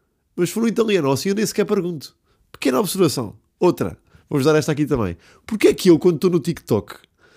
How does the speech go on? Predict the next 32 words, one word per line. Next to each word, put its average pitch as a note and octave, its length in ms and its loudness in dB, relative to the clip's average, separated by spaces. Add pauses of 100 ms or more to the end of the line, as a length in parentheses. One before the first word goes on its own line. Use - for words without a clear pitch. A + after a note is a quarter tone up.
(1080)
se - 180 -4
um E3+ 120 2
vídeo F#3 260 2
tem E3 160 4
três F3 300 0
milhões D#3+ 340 0
de C3 60 -8
likes, G#2+ 500 -4 (440)
às D3 140 2
vezes F3+ 120 0
estou F3 160 -4
no, E3+ 140 -4
estou - 180 -8
no D3+ 120 -2
sétimo F3 420 -2
segundo D3+ 420 -6
de A#2+ 80 -10
vídeo B2 180 0
e - 40 -2
estou C#3+ 120 -4
tipo, G#2+ 160 -4
"Já A#2+ 80 2
passei." G2+ 300 -4 (580)
Pá, D#3+ 140 0
porque D3 260 -8
já G#3+ 160 2
bué G3+ 200 4
de F#3+ 100 4
pessoas D#3+ 360 -2
gostaram C#3+ 360 -4
deste C3+ 320 -6
vídeo. G2+ 320 -8